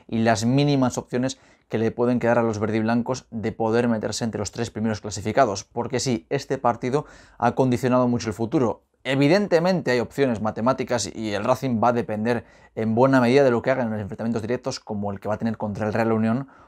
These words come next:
o como el de la Morevieta, pero viendo lo que se ha visto hoy sobre el terreno de juego, se han despertado de nuevo los fantasmas de épocas anteriores. Hay que recordar que los próximos partidos que van a venir por delante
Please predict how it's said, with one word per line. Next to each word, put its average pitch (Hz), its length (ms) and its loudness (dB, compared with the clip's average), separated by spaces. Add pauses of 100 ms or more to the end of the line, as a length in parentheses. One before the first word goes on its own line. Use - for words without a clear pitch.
o 120 200 0
como 110 260 2
el 104 80 0
de 101 100 0
la 101 100 0
Morevieta, 104 600 0
pero 123 280 0
viendo 120 600 0
lo 110 200 -2
que 113 140 -8
se 131 160 0
ha 127 60 4
visto 117 400 -6 (380)
hoy 120 100 2
sobre 113 180 0
el 104 60 -2
terreno 117 280 2
de 107 60 0
juego, 120 420 0
se - 220 0
han 131 100 4
despertado 123 540 2
de 113 80 2
nuevo 127 200 0
los 123 140 0
fantasmas 117 840 -2
de 110 200 -4
épocas - 340 -4
anteriores. 117 380 0
Hay 110 80 -6
que - 80 -4
recordar 131 380 0 (320)
que 120 140 -2
los 110 240 0
próximos 143 480 -2
partidos 127 280 -4
que - 60 -6
van 120 100 -2
a - 40 0
venir 127 100 -2
por 117 120 -4
delante 127 500 -2